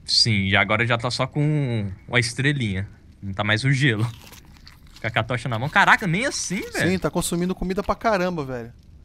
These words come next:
Speaker 2: É.
Speaker 1: Tô vendo. Uai, Cris, eu não bebi água.
Speaker 2: Sim, subiu, né?
Speaker 1: E subiu.
Speaker 2: Pois é, será que eles adicionaram alguma coisa?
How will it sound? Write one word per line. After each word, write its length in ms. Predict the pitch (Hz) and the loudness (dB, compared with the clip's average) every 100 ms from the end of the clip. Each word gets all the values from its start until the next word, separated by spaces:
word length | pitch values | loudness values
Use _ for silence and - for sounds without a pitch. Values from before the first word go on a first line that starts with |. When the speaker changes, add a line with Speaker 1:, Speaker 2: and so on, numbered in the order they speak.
| - - - - - - - - - - - - - - - | -20 -20 -20 -20 -20 -20 -20 -20 -20 -20 -20 -20 -20 -20 -20
Speaker 2:
É. 680 | 127 123 120 117 117 110 107 107 - - - - - - - - - - - - - - - - | -12 -10 -10 -10 -10 -12 -14 -18 -20 -20 -20 -20 -20 -20 -20 -20 -20 -20 -20 -20 -20 -20 -20 -20
Speaker 1:
Tô 100 | 180 | -18
vendo. 320 | 196 156 175 - - - - - - - | -12 -10 -10 -14 -20 -20 -20 -20 -20 -2
Uai, 180 | 214 | -2
Cris, 240 | 165 156 147 | 0 0 0
eu 60 | |
não 180 | 180 262 | -2 -2
bebi 320 | 262 196 190 120 | -4 -2 0 4
água. 480 | 151 240 202 120 113 | 4 2 0 -6 -6
Speaker 2:
Sim, 280 | - 220 | -6 -4
subiu, 440 | 226 - 190 208 226 | -4 -4 -2 0 2
né? 180 | 226 - - - - 170 | 0 -4 -16 -20 -18 -12
Speaker 1:
E 40 | |
subiu. 520 | - 214 240 233 247 - - - - - | -10 -6 -4 -2 -4 -10 -20 -20 -20 -14
Speaker 2:
Pois 220 | - 277 214 | -6 -2 0
é, 80 | 190 | 0
será 140 | 190 | 0
que 60 | 190 | -2
eles 80 | |
adicionaram 340 | 175 - 170 170 | -4 -2 0 0
alguma 220 | 160 147 | 0 -2
coisa? 460 | - 214 311 165 | -2 -2 -2 -6